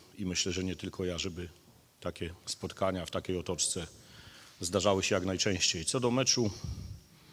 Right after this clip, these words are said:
troszeczkę na to spotkanie wyszliśmy spóźnieni. Myślę, że pierwsze piętnaście, dwadzieścia minut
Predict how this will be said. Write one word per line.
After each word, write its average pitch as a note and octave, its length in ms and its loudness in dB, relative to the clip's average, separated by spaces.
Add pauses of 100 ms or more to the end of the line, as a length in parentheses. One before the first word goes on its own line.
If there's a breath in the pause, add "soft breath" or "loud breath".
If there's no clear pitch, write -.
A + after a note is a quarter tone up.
(2250 soft breath)
troszeczkę B2 520 6 (2000 loud breath)
na A2 160 6
to A2 120 4
spotkanie G#2+ 480 4
wyszliśmy G#2 440 2
spóźnieni. G2 540 2
Myślę, F2+ 340 -2
że F2 180 -2
pierwsze F#2 360 0
piętnaście, F2+ 540 -2
dwadzieścia F2 480 0
minut F#2 380 0